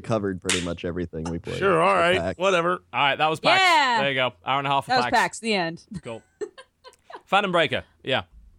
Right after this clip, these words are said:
Speaker 3: Talk to me about
Speaker 4: Phantom
Speaker 3: Phantom Breaker.
Speaker 4: Breaker is awesome. For
Speaker 3: Yes, it is.
Speaker 4: anybody who played the Scott Pilgrim game and has been like,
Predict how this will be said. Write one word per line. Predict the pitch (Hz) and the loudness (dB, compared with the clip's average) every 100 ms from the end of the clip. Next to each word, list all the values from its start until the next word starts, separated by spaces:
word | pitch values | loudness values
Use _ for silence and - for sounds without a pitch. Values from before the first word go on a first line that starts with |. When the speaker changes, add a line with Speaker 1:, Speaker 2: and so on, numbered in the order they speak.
| - - | -20 -12
Speaker 3:
Talk | 147 | -12
to | - | -8
me | 139 | -6
about | 127 | -2
Speaker 4:
Phantom | 311 359 | 0 0
Speaker 3:
Phantom | 320 302 | 0 0
Breaker. | 302 294 294 - _ - | 2 2 0 -6 _ 0
Speaker 4:
Breaker | 302 320 320 | 2 4 2
is | 285 - _ _ _ | -2 -12 _ _ _
awesome. | 240 302 339 - 254 196 190 | 2 4 4 2 0 0 -4
For | - | -2
Speaker 3:
Yes, | 240 | 0
it | 277 | 2
is. | |
Speaker 4:
anybody | 330 294 277 311 | 2 2 0 -2
who | |
played | - 294 | 0 -2
the | 277 | -2
Scott | - 262 247 | -4 0 0
Pilgrim | 277 277 254 226 214 220 - | 0 -2 0 -2 -2 -6 -6
game | 220 208 196 202 220 - _ _ | -4 0 0 -2 -6 -10 _ _
and | - 220 | -2 0
has | 226 | 0
been | 190 240 | 0 2
like, | 226 208 208 - | 4 4 4 0